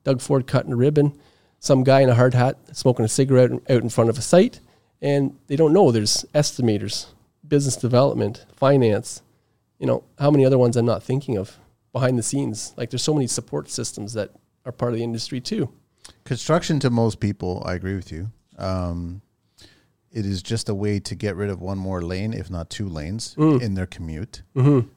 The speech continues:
Speaker 2: um, to dirty up their brand new tires that have just been washed
Speaker 1: Mm.
Speaker 2: during their commute, and to have this constant dust or noise
Speaker 1: Exactly.
Speaker 2: right next to their dwelling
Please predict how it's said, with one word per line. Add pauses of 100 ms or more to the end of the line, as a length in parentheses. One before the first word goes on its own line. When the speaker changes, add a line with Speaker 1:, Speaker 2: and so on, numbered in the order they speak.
(160)
Speaker 2:
um,
to
dirty
up
their
brand
new
tires
that
have
just
been
washed
Speaker 1:
Mm.
Speaker 2:
during
their
commute, (460)
and
to
have (320)
this
constant
dust
or
noise
Speaker 1:
Exactly.
Speaker 2:
right
next
to
their
dwelling